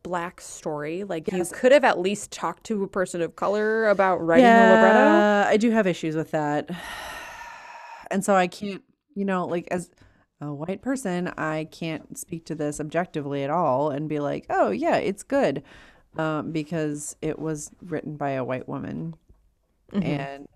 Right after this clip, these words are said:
Speaker 2: the perspective is warped in that regard. Now, granted,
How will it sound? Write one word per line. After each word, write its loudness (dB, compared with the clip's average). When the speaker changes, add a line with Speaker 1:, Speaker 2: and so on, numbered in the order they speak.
Speaker 2:
the -10
perspective -6
is -12
warped -10
in -6
that -8
regard. -6
Now, -2
granted, -4